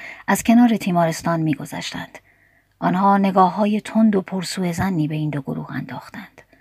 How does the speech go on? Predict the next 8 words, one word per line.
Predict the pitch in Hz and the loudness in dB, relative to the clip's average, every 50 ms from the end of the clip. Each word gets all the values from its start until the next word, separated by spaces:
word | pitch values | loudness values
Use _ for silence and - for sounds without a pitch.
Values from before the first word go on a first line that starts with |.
| _ _ _ _ _ _ _ _ _ _ | _ _ _ _ _ _ _ _ _ _
صدای | - - 196 175 185 185 196 190 190 190 | -8 -4 -4 -2 0 0 0 0 -2 -2
نی | 185 185 190 190 196 196 190 - - - - - - _ | -2 0 0 0 0 0 -2 -4 -8 -18 -20 -20 -20 _
خاموش | - - - 208 202 202 202 208 196 - | -10 -6 -2 -2 0 0 -2 -4 -4 -6
شده | - - - 170 165 | -8 -8 -10 -10 -12
بود. | 170 - - - - - _ _ _ _ _ _ _ _ _ _ _ _ _ _ _ - | -14 -14 -16 -20 -20 -20 _ _ _ _ _ _ _ _ _ _ _ _ _ _ _ 4
در | 165 202 202 | 6 6 6
صحرای | - - 214 214 214 240 240 240 226 | 6 6 4 6 6 6 6 6 6
اطراف | 202 180 - - 208 208 214 214 - | 6 4 2 4 4 4 4 4 2